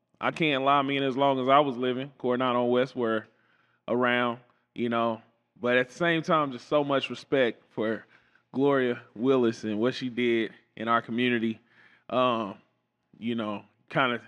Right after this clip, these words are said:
kinda touching my heart a little bit even more 'cause, you know, I was at Northwest for ten years, um, which is now Carl B. Bruce. Uh, so definitely, it's kinda hard to let go of those old names that we grew up battling or coaching,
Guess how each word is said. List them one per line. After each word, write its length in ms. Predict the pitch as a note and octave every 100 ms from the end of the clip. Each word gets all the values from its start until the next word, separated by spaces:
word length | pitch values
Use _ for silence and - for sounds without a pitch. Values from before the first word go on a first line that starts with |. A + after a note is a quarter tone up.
| _ _ _ _ _ -
kinda 220 | B2+ A#2
touching 340 | - C3 A#2+
my 100 | A#2
heart 200 | C#3 C3+
a 40 | B2
little 180 | B2+ A#2+
bit 180 | B2+
even 200 | B2+ A#2+
more 240 | B2 C#3+ B2+
'cause, 160 | B2+ A2
you 80 |
know, 80 | B2
I 80 | B2
was 180 | C3+ A#2+
at 140 | A2+
Northwest 500 | B2 A#2+ A#2 C3+ C3+
for 100 | -
ten 360 | - D3+ D3 B2+
years, 420 | G#2+ G#2 G#2+ - _ _ _ - -
um, 240 | A2+ A2
which 180 | A2+ A#2
is 100 | A#2+
now 180 | B2 A2+
Carl 300 | - C3 A2+
B. 120 | A2
Bruce. 500 | G#2 B2 B2 G#2+ - _ _ _ _ -
Uh, 320 | G#2+ G#2 G2+
so 240 | - A#2 A2
definitely, 600 | B2+ F#3+ F#3 F#3 F3 E3 -
it's 160 | C#3 D3
kinda 260 | F3+ D#3 D3
hard 260 | D#3 D3
to 60 | C#3+
let 220 | D3 C3
go 320 | C#3+ C#3 C3+ C3+ _ _ -
of 240 | A#2+ A#2+
those 300 | B2 B2 A#2+
old 300 | A#2 C3 B2+
names 300 | C3+ C3 B2
that 80 | A#2
we 200 | B2+ B2+
grew 300 | B2 C3 C3
up 240 | B2 G#2+
battling 680 | A2+ C#3+ C#3 C3+ C#3 C3+ B2
or 100 | G#2
coaching, 540 | - C#3+ C3+ B2+ B2